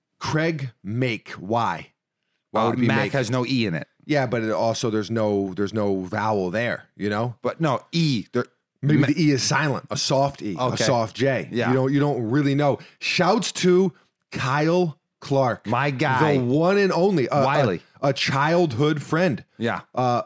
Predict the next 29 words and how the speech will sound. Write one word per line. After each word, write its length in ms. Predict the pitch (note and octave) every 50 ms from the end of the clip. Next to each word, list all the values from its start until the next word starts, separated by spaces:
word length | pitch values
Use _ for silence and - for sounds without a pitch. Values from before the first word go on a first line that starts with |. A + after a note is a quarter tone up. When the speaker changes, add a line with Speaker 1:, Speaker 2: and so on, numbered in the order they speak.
| - _ -
Speaker 1:
Buckets 720 | A2 F2+ - C#3+ C#3+ C#3+ D3 F#3 F3 - - - - - -
and 420 | C3+ C#3 C#3 C#3+ D3 D3+ D3+ A#2 - _ _ _ -
Clocky. 540 | - D3 C#3+ D#3 E3+ - - B2+ F#2+ - _ _ _ _ _ _ -
There 180 | - C#3 C#3+ C#3+
Speaker 2:
Yeah. 40 | D3
Speaker 1:
you 80 | D3+ B2+
go. 300 | C#3+ D#3 D#3+ C3+ - - _
Speaker 2:
He 60 | -
just 160 | C3 D3 C3 C3+
Speaker 1:
Uh, 40 | C#3+
Speaker 2:
had 80 | D3+
a 160 | D3 C#3 B2+ A2
baby 320 | G2+ G2 C3 C3+ C#3 C#3+
shower. 400 | C3 - C#3+ C#3 C#3 C#3 C3 B2 - _
Speaker 1:
Just 200 | - D#3 D3+ -
had 100 | F3+ E3+
a 40 | E3+
baby 240 | D3 D3+ D#3 C#3+ C#3
shower, 240 | - - C#3+ C3+ C#3
Speaker 2:
Got 80 | C3+ C3+
a 40 | B2+
Speaker 1:
was 100 | A#2+ A2+
Speaker 2:
kid 100 | D3 C#3+
on 100 | - C#3
Speaker 1:
just 60 | C#3 C#3+
Speaker 2:
the 60 | -
Speaker 1:
in 60 | B2
Speaker 2:
way. 60 | -
Speaker 1:
town. 420 | - - C#3+ C3 B2+ B2+ C#3 C#3+